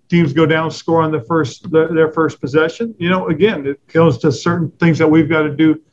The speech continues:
in terms of playing discipline. Okay, we can't jump our gaps. We can't, we can't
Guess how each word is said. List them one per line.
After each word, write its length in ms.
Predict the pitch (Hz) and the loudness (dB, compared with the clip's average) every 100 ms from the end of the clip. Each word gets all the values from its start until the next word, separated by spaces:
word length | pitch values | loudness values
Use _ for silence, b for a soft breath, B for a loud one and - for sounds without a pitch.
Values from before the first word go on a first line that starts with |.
| _ _ - | _ _ -10
in 100 | 131 | -4
terms 260 | 170 156 | -2 -2
of 100 | 151 | -6
playing 340 | - 170 165 147 | -2 -2 0 0
discipline. 520 | 160 - - - - _ _ _ _ _ _ _ _ _ 147 | 0 -2 -8 -10 -16 _ _ _ _ _ _ _ _ _ -4
Okay, 300 | 135 160 151 | -2 0 0
we 140 | 139 | 0
can't 280 | - 160 151 | -2 -2 0
jump 220 | 143 151 | 0 -2
our 120 | 147 | -2
gaps. 440 | 143 165 165 165 - | -4 -2 -2 -4 -10
We 80 | 143 | -8
can't, 340 | 165 156 151 - | -2 -2 -4 -4
we 120 | 151 | -4
can't 420 | - 170 160 156 | -2 -2 -2 -2